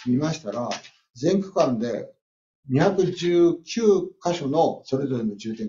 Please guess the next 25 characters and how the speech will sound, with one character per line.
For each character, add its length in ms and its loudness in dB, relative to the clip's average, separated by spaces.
が 100 -14
あ 60 -12
る 60 -16
ん 20 -20
で 60 -20
す 80 -20
よ。 40 -20
と 40 4
こ 40 4
ろ 80 0
が、 60 -6
こ 80 -2
れ、 80 4
あ 100 4
の、 400 4
西 300 4
日 60 6
本 200 6
新 160 2
聞 180 0
が 120 -4
で 100 -8
す 140 -12
ね、 280 -10
調 180 -2